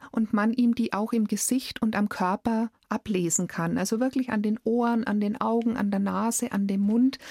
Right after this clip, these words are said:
und auch an den Körperformen an sich. Das ist einfach so eine Grundintention, die schon da ist.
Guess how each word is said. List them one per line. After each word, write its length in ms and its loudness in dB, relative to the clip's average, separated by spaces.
und 260 -2
auch 180 0
an 160 0
den 160 0
Körperformen 1000 0
an 160 2
sich. 320 0
Das 160 -2
ist 120 -2
einfach 260 0
so 140 0
eine 380 2
Grundintention, 1600 0
die 160 -2
schon 440 0
da 220 -2
ist. 340 -2